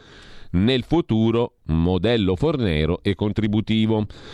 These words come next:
Per tagliare irap e irpef appena otto miliardi, se ne aggiungono quattro per evitare il caro bollette e congelare la sugar e la plastic tax, che non erano ancora entrate in vigore.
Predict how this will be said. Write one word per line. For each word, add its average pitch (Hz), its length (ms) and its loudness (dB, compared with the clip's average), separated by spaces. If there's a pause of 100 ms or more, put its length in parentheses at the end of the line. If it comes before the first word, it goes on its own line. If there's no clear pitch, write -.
(220)
Per 123 160 0
tagliare 139 420 0
irap 117 360 0
e 135 80 2
irpef 104 480 0
appena 110 400 0
otto 80 260 0
miliardi, 73 640 0
se 85 100 -2
ne 87 100 0
aggiungono 95 520 0
quattro 113 580 0
per 98 160 0
evitare 80 420 0
il 73 100 -2
caro 73 280 0
bollette 85 640 0
e 85 80 -2
congelare 92 800 0
la 76 120 0
sugar 131 580 0
e 104 100 -2
la 104 120 0
plastic - 520 -2
tax, - 500 -4
che - 140 -2
non 69 120 -2
erano 62 220 -2
ancora 69 320 -2
entrate 71 340 -2
in 67 80 -2
vigore. 57 400 -2